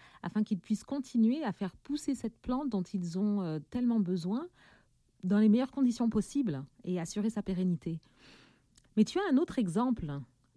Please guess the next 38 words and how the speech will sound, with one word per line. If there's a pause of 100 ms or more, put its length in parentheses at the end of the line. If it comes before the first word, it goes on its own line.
(420)
très
typique,
selon
moi,
du
contexte,
euh, (280)
auquel
vous
faites
face
au
Bénin. (580)
Et
j'aimerais
que
tu
puisses
nous
parler
donc
de,
de,
de
la
démarche
très
pragmatique
que
vous
avez
eue
dans
le
cas
de
cette
plante